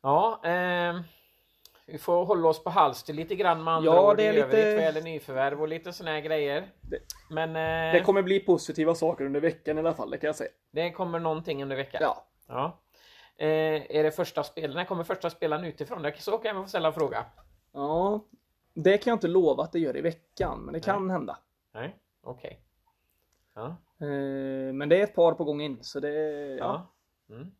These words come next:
Speaker 1: Vad spännande.
Speaker 2: Ja, jättespännande faktiskt.
Speaker 1: Ja.
Speaker 2: Det är fina namn.
Speaker 1: Om du då kikar, avslutningsvis, om du kikar inför säsongen som kommer, eh, hur, vad skulle du säga att ni har för trupp,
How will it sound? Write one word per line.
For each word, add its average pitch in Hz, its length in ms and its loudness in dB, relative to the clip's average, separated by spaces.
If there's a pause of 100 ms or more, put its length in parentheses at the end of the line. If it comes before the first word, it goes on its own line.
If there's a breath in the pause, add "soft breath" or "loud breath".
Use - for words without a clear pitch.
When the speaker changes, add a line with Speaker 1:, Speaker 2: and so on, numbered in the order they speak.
(200)
Speaker 1:
Vad 113 160 -8
spännande. 123 540 -4
Speaker 2:
Ja, 160 260 8
jättespännande 147 560 -4
faktiskt. - 440 -20 (100)
Speaker 1:
Ja. 127 280 -16
Speaker 2:
Det 147 60 -10
är - 40 -12
fina 156 300 -4
namn. 143 200 -4 (200)
Speaker 1:
Om 165 180 -4
du 185 80 -2
då 180 140 4
kikar, 165 520 -4
avslutningsvis, 156 680 -4
om 151 80 -4
du 151 80 -6
kikar 143 420 -4
inför 139 320 0
säsongen 127 480 -6
som 131 140 -10
kommer, 123 420 -4
eh, 123 500 -4 (640)
hur, 165 640 -4 (400)
vad 143 340 -2
skulle 139 200 -16
du 135 80 -8
säga 131 400 -2
att 131 200 -8
ni 131 120 -10
har 123 240 -4
för 117 140 -12
trupp, - 380 -10